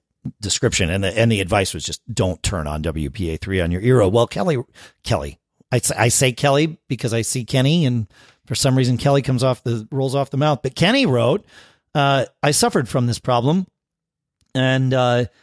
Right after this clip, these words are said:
in show nine seventeen, you s-, you suggested that, uh, this may still be an issue. It is now a moot point since Eero fixed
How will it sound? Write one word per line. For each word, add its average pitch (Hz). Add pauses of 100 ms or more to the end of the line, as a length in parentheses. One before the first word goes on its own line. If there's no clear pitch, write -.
(440)
in 135
show 143
nine 135
seventeen, 143
you 139
s-, -
you 127
suggested 123
that, -
uh, 117 (540)
this 127
may 123
still 170
be 151
an 120
issue. 123 (380)
It 139
is 156
now 196
a 208
moot 202
point 131
since 123
Eero 147
fixed -